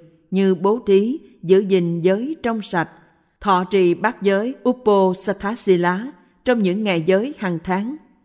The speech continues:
giữ gìn thận trọng sáu môn thanh tịnh, thực hành pháp hành thiền định, để cho tâm được an lạc, sẽ không bị nóng nảy về sau.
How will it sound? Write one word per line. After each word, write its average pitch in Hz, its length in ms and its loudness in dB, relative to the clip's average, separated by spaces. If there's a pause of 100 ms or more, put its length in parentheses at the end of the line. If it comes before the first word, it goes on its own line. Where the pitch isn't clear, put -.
(280)
giữ 202 120 0
gìn 202 340 2
thận 185 300 -2
trọng 180 360 -2
sáu 214 280 -4
môn 208 440 -2
thanh 208 200 -4
tịnh, 165 360 -2 (460)
thực 202 200 -2
hành 185 280 0
pháp 311 260 -6
hành 175 280 -4
thiền 170 240 0
định, 160 300 -2 (360)
để 185 160 2
cho 190 280 2
tâm 220 340 -6
được 165 300 -2
an 220 220 -6
lạc, 165 280 -4 (400)
sẽ 185 220 -2
không 214 280 -4
bị 165 220 2
nóng 196 340 -4
nảy 180 340 -4
về 175 240 2
sau. 185 380 -6